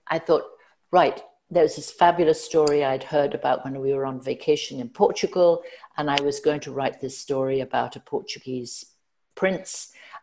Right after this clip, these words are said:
and, and then they found Richard's bones." And, and it, it was just so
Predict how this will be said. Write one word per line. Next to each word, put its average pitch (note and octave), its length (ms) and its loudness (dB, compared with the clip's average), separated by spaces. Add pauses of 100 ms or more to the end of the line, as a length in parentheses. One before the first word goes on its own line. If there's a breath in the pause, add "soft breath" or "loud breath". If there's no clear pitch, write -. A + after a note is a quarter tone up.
(140)
and, C#3+ 460 -2 (160)
and D3 180 -4
then D3 180 2
they D3 160 4
found C3 600 -2 (100)
Richard's C#3+ 460 -2
bones." A2+ 680 -4 (1700 soft breath)
And, D#3 220 -2 (260)
and C#3+ 420 -2
it, E3 320 2
it E3+ 160 0
was D#3 280 0
just - 540 0 (380)
so E3 800 4